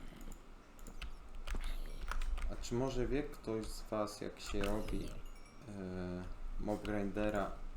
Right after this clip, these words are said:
creeperów? Jeśli tak, dajcie koniecznie mi znać. To zrobimy.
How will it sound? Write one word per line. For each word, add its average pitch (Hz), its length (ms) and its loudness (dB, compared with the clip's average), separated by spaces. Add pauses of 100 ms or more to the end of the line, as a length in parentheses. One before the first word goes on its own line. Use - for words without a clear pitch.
(580)
creeperów? - 640 4 (360)
Jeśli 104 240 -2
tak, 110 240 4
dajcie - 360 2
koniecznie 98 460 -2
mi 95 100 -2
znać. 95 460 0 (640)
To - 80 -2
zrobimy. 95 640 0